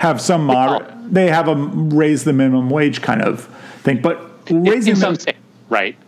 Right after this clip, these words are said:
Speaker 2: I mean, like, in, right, you Fight for fifteen in California, where, like, to be honest, like, most people are already making fifteen bucks an hour.
Speaker 1: Right. Right. But, but here in Missouri, I mean, uh, well, look,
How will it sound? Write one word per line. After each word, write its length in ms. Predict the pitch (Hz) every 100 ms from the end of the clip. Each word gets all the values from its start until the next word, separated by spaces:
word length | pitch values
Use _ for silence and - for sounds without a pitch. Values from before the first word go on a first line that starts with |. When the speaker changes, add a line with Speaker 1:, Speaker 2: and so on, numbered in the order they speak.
| - - -
Speaker 2:
I 80 | 139
mean, 240 | 135 110 - - - - _ _ - - -
like, 220 | 180 156
in, 180 | 160 147 - 151
right, 180 | 151 160 156
you 160 | 156
Fight 240 | - 185 170
for 80 | 147
fifteen 380 | 139 135 131
in 100 | 113
California, 520 | 101 123 113 - 107 98
where, 240 | 98 101
like, 280 | 123 117 - -
to 80 | -
be 60 | 151
honest, 280 | 127 -
like, 200 | 110 95
most 140 | - -
people 140 | 98
are 40 | 85
already 180 | 76
making 220 | 73 76 -
fifteen 260 | - -
bucks 240 | - - -
an 60 |
hour. 140 | - - -
Speaker 1:
Right. 360 | 131 120 107 107 - - - - - - - - - -
Right. 200 | 113 117
But, 180 | 196 - - - -
but 180 | 240 190
here 180 | 233 208
in 140 | 190
Missouri, 640 | 165 135 208 190 147 156 -
I 60 |
mean, 720 | 156 156 143 123 107 165 - 156
uh, 300 | 151 147 147
well, 140 | 214
look, 280 | 185 190 -